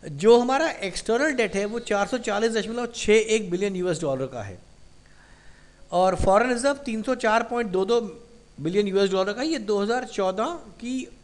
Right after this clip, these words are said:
मैंने मार्च का डेटा लिया है। आज, अ,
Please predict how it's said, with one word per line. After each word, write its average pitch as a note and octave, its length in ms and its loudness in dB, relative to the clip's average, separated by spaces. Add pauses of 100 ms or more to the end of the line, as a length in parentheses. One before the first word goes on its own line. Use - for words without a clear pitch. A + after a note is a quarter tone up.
मैंने F3+ 400 -6
मार्च F3 400 -2
का G#3+ 300 -2
डेटा D#3 260 -2
लिया E3+ 200 -2
है। B3+ 180 -4 (280)
आज, A#3 380 -2
अ, D#3+ 440 -6